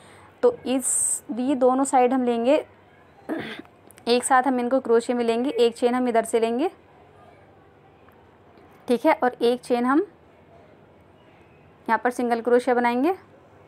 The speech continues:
और एक चेन हम उधर से, उधर वाली साइड की उठाएंगे। ये जो बिल्कुल आखिरी वाली चेन है,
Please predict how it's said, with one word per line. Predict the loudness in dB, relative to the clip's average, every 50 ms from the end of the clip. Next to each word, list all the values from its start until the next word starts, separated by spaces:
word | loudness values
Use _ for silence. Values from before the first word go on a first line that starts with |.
| -20 -20 -20 -20 -10 -4 -4
और | -2
एक | 2 2 2 2 2
चेन | 2 0 2 4 4
हम | 2 2
उधर | 0 0 -2 -2
से, | 0 0 0 0 -2 -4 -6
उधर | -2 -2 0 0
वाली | 0 0 0 0
साइड | 0 0 0 0 0
की | -2 -4
उठाएंगे। | -4 -2 0 -2 0 0 -2 -2 -4 -4 -8 -20 -20 -20 _ _ -10
ये | -6
जो | -4 -2
बिल्कुल | 0 0 2 2 2 2
आखिरी | 2 2 2 0
वाली | 0 0 0 0
चेन | 0 0 0 0 0 0
है, | -2 -2